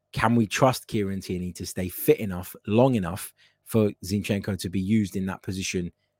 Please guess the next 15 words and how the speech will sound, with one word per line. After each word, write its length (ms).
effectively 760
and 160
for 140
a 60
long 180
enough 200
period 300
of 80
time? 260
That's 320
my 160
concern 600
around 340
that 180
one. 200